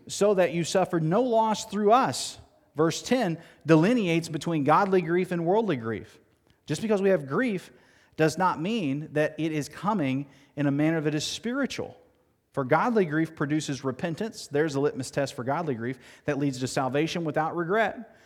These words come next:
Whereas worldly grief produces death. And we know this because the Bible says that sin, when it's full grown,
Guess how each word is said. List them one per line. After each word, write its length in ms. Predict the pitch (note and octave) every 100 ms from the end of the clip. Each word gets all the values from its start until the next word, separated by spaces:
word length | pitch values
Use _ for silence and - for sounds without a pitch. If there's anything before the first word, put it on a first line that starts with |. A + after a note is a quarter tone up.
| - -
Whereas 340 | F3+ F#3+ D#3 C3
worldly 400 | C#3+ A3 C4+ F#3
grief 300 | C3 C3+ -
produces 420 | C3 C3 B2+ A2
death. 380 | B2 D3+ C3 A#2+
And 80 |
we 100 | B2
know 180 | C3+ G#3
this 140 | D#3+ -
because 300 | C3 C#3+ A#2+
the 60 |
Bible 320 | B2 F3 G3
says 300 | E3+ B2 A#2+ - - -
that 160 | C3+ A2+
sin, 420 | - - G3 E3
when 140 | C#3+
it's 160 | C3 -
full 320 | - F3 F3+
grown, 440 | C#3+ E3 E3 C3